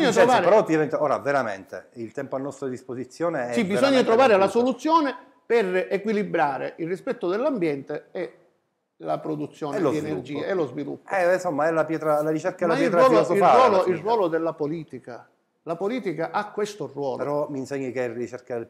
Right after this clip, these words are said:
Speaker 1: della pietra filosofale, in questo tutti hanno tentato sempre di fare questo.
Speaker 2: Ma perché non hanno, perché l'obiettivo principale è chi deve andare a fare l'assessore, chi deve andare a fare il direttore generale,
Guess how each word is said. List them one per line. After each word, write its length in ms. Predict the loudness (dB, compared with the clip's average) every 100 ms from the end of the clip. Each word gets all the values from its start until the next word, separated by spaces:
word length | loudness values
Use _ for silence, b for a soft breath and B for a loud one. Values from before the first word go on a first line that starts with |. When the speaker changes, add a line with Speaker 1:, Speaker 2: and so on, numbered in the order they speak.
| _
Speaker 1:
della 220 | -12 -10
pietra 260 | -10 -12 -12
filosofale, 600 | -10 -12 -10 -8 -6 -8
in 100 | -10
questo 320 | -10 -10 -14
tutti 300 | -14 -14 -12
hanno 180 | -12 -12
tentato 360 | -14 -14 -16
sempre 300 | -14 -16 -16
di 80 | -18
fare 240 | -16 -16 -16
questo. 340 | -20 -20 -10
Speaker 2:
Ma 140 | -8
perché 340 | -6 -6 -4 -4
non 200 | -2 -4
hanno, 280 | -6 -6 -6
perché 300 | -8 -6 -4
l'obiettivo 600 | -4 -4 -8 -8 -6 -6
principale 640 | -6 -10 -8 -4 -2 -2
è 40 |
chi 140 | -4 -6
deve 180 | -6 -6
andare 260 | -8 -8
a 40 | -8
fare 220 | -8 -8
l'assessore, 640 | -10 -12 -16 -6 -4 -4
chi 100 | -6
deve 160 | -8 -8
andare 240 | -8 -8
a 40 | -8
fare 220 | -8 -10
il 80 | -8
direttore 440 | -8 -8 -8 -10
generale, 480 | -10 -10 -8 -8